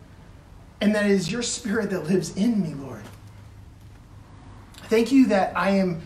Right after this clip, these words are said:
created for you, not just through you, but for you, that the basis of my existence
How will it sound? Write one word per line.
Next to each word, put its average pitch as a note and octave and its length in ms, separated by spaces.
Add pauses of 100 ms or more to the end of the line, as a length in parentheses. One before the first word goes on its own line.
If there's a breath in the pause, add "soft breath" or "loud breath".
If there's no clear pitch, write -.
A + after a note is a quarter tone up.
(100)
created G3 420
for C4+ 480
you, E3 240
not B3+ 240
just - 320
through C#4 280
you, E3 340 (160 loud breath)
but G3 100
for A#3+ 340
you, A3 120
that F#3 180
the G3 80
basis A#3 560
of G3 140
my F#3+ 140
existence F3+ 720